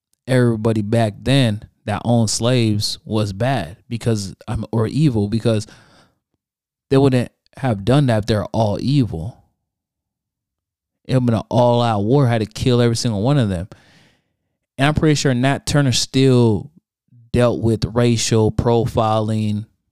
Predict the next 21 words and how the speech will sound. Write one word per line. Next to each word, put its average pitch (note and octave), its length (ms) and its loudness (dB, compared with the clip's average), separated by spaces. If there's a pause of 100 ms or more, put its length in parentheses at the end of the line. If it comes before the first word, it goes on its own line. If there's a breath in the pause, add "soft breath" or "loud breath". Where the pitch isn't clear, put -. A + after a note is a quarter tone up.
(840)
evil A#2 340 2
stuff, - 680 -2
you G#2 140 -8
feel A2+ 240 -4
me? C#3+ 240 -4 (2250)
And A#2 160 0
that's B2+ 220 0 (400)
why A2+ 520 -2
he, A2 240 -4
I A2 100 -8
guess A2 220 -4
he A2 80 -2
went G#2+ 180 -2
on G#2 140 -4
that, G2 320 -8
that F#2+ 160 -6
spree E3+ 360 0
that A#2 140 0
he A2 120 0
went G2+ 200 -2
on. D#2+ 240 -12